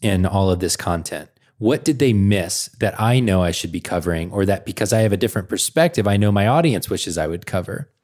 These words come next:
And when you go do that kind of research, and that's why you can see here in our planning doc, different links to posts that already exist. Now we can say, "All right, if I write, if I cover the topics that were really good in all of these o-, other articles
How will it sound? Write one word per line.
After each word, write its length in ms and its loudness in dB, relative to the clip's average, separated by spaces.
And 200 2
when 180 4
you 140 6
go 160 4
do 160 4
that 180 0
kind 160 0
of 100 2
research, 360 2
and 100 0
that's 180 0
why 80 2
you 140 4
can 160 -4
see 340 -2
here 320 2
in 200 0
our 100 2
planning 460 2
doc, 380 -2
different 400 0
links 320 0
to 80 -2
posts 360 -2
that 100 0
already 260 2
exist. 640 -2
Now 260 2
we 160 2
can 180 -2
say, 380 0
"All 200 2
right, 380 0
if 140 -6
I 200 -2
write, 460 0
if 120 -6
I 80 2
cover 300 0
the 80 2
topics 420 -2
that 160 -2
were 100 2
really 280 2
good 420 2
in 80 0
all 140 -2
of 60 -6
these 160 -4
o-, 220 -2
other 220 -2
articles 480 -6